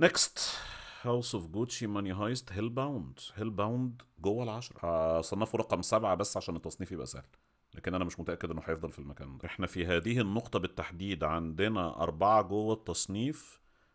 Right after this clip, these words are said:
وخمسه بره التصنيف، يعني فاضل لنا مسلسل كمان ويبقى عندنا قايمه كل تاكيد في مسلسل كمان <laughs> على الاقل، فاحنا عندنا قايمه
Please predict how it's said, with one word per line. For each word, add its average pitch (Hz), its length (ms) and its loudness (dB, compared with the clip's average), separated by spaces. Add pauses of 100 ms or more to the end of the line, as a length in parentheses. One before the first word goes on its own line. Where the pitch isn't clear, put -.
(100)
وخمسه 123 460 2
بره 107 160 4
التصنيف، 90 520 -2
يعني 82 180 -2
فاضل 98 280 6
لنا 117 80 8
مسلسل 110 440 4
كمان 104 260 2
ويبقى 107 280 4
عندنا 101 260 4
قايمه 123 380 2 (280)
كل 131 200 8
تاكيد - 300 0
في 113 120 -4
مسلسل 104 520 0
كمان 95 360 0 (280)
<laughs> - 220 -16
على 127 140 2
الاقل، 120 500 0 (400)
فاحنا 113 200 8
عندنا 139 260 8
قايمه 151 320 4